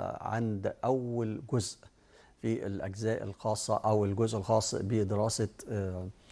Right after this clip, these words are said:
منظومات الراحة والأمان بالنسبة لسائق السيارة. وكنا اتكلمنا على أول جزء إنه قلنا في حاجة اسمها مثبت الإيه؟ السرعة، وكنا شفنا مع بعض في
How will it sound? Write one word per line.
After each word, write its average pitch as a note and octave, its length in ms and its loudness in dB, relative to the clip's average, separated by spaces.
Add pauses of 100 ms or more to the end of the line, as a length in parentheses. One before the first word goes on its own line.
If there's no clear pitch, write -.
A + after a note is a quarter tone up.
(260)
منظومات G#2+ 500 4
الراحة G#2 340 4
والأمان G#2 340 2
بالنسبة G2+ 480 2 (340)
لسائق G#2 1800 0 (240)
السيارة. - 280 -2 (720)
وكنا E3 400 6
اتكلمنا B2 440 4
على G#2+ 140 2
أول B2 280 6
جزء B2+ 280 4
إنه G#2 160 0
قلنا A2+ 260 2
في B2+ 380 2
حاجة A#2 420 0
اسمها A#2+ 420 2
مثبت G#2+ 720 -2
الإيه؟ G#2 360 0
السرعة، B2+ 520 4 (340)
وكنا D3+ 480 6
شفنا C3+ 340 2
مع G#2+ 180 4
بعض A2+ 340 8
في A#2+ 480 2